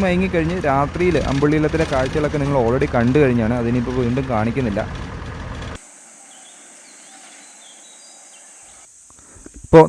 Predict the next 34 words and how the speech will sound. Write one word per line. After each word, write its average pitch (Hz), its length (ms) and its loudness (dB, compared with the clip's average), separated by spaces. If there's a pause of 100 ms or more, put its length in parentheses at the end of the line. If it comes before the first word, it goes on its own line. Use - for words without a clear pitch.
നമ്മൾ 151 160 4 (100)
ഏകദേശം 170 380 4
ഒരു 180 120 2 (240)
രാവിലെ 160 380 4
എട്ടര 170 360 0
മണിയോടുകൂടി 156 520 4 (140)
അമ്പള്ളിയിലത്തിൽ 147 520 2
നിന്ന് 147 160 0
ഇറങ്ങി 143 220 0 (120)
തിരിച്ച് 131 240 0 (220)
ടോപ്പ് 131 220 4
സ്ലിപ്പിൽ 160 280 4
എത്തിയിട്ടാണുള്ളത്. 113 560 2 (640)
അപ്പോൾ 131 180 -6 (180)
ടോപ്പ് 123 200 -2
സ്ലിപ്പിലെത്തിയപ്പോൾ 160 640 -4
ഇവിടെ 143 240 -6
ഇഷ്ടംപോലെ 156 680 -2 (200)
നീലഗിരി 147 420 0 (100)
ലങ്കൂറുകൾ 143 460 0
ഇരിക്കുന്നുണ്ട്. 104 400 -4 (380)
അപ്പോൾ 160 200 0
അതിൻ്റെ 208 280 0
ഇടയ്ക്ക് 202 300 2 (220)
ചില 165 260 2
ലങ്കൂറുകളുടെ 165 640 2 (120)
കളറ് 139 360 2 (220)
ഗ്രേ 127 140 -2 (160)
ലങ്കൂറുമായിട്ട് 170 720 0
മിക്സ് 123 240 -4
ചെയ്തിട്ടായിട്ട് 123 500 -2
തോന്നി. 95 180 -6 (260)
അത് 135 120 -8
കണ്ടില്ലേ, 107 260 -2